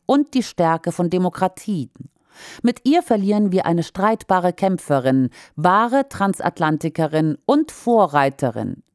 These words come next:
Auch ich stehe heute auf ihren Schultern." Zitat Ende. Frau Baerbock auf den Schultern von Madeleine Albright?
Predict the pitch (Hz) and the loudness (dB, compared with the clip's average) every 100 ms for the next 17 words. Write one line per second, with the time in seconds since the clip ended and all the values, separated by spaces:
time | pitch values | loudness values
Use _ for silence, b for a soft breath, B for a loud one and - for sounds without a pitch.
0 | _ B B B B 190 165 247 214 - | _ B B B B 2 2 -2 -2 -6
1 | - - 156 151 147 147 143 - 143 - | -14 -4 0 2 4 2 0 -2 -4 0
2 | 131 131 - 208 208 208 - 202 156 - | -2 -2 -4 -2 0 0 -2 -2 -2 -2
3 | 110 101 - - 131 143 151 - 117 104 | -6 -6 -8 -12 -8 -6 -6 -6 -10 -10
4 | 98 - _ _ _ _ _ _ _ b | -12 -18 _ _ _ _ _ _ _ b
5 | b b b b b b - 156 156 151 | b b b b b b -12 -4 -2 -2
6 | 165 160 151 196 262 - 190 - 185 170 | -2 0 0 0 -2 -2 -4 -2 -4 -4
7 | - 160 151 139 170 185 185 185 185 175 | -4 -2 -2 -2 -4 -2 -2 0 0 0
8 | 175 185 - - 165 131 113 123 139 156 | 0 -2 -4 -2 0 0 -2 -6 -4 -4
9 | 208 | -6